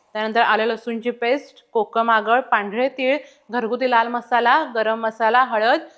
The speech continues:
चवीनुसार मीठ, तेल आणि पाणी. एवढ्याच घरगुती साहित्यामध्ये आपल्याला ही वडी बनवायची आहे. एकदम भारी चवीची तयार होते हा, अगदी खमंग आणि रुचकर.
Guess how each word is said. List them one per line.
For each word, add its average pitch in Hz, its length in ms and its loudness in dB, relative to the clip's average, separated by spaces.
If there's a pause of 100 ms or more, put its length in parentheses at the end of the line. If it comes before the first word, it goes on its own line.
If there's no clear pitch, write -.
(160)
चवीनुसार 233 500 0
मीठ, 254 380 -6
तेल 226 140 0
आणि 269 160 0
पाणी. 285 520 2
एवढ्याच 269 360 2
घरगुती 269 380 -4
साहित्यामध्ये 254 640 0
आपल्याला 226 360 2
ही 269 120 0
वडी 269 260 2
बनवायची 226 560 2
आहे. 180 100 -2 (280)
एकदम 233 300 -8
भारी 226 280 0
चवीची 262 480 -2
तयार 233 200 6
होते 247 200 -2
हा, 285 160 4
अगदी 254 240 -4
खमंग 254 380 -2
आणि 294 160 0
रुचकर. 208 420 -4